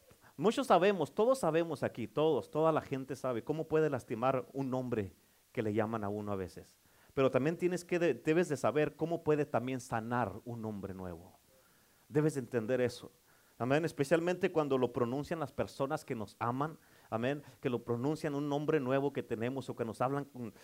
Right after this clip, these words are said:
con, eh, con ese amor, con esa ternura, con, con, ah, eh, como los padres a los hijos, un esposo a la esposa o la esposa al esposo y así.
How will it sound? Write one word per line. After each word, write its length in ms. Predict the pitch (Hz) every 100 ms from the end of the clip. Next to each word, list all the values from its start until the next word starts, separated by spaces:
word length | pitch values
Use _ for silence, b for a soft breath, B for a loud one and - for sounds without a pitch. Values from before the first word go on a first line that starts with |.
| B
con, 200 | 123 117
eh, 140 | 110
con 160 | 113 117
ese 220 | 131 -
amor, 320 | 120 117 135
con 140 | 123 120
esa 200 | 123 147
ternura, 500 | 113 101 117 131 127
con, 200 | 117 107 B B
con, 180 | 135 117
ah, 200 | 117 107 B B
eh, 220 | 113 110 107
como 240 | 120 113
los 200 | 110 107
padres 400 | - 147 151 135
a 60 | 120
los 220 | 113 -
hijos, 280 | 139 131 135
un 100 | 139
esposo 480 | - - 147 143
a 40 | 135
la 80 | 117
esposa 460 | - 131 131 -
o 60 | 123
la 60 |
esposa 340 | 113 - 131 135
al 60 |
esposo 480 | 120 - 127 135 127
y 40 | 117
así. 300 | 101 131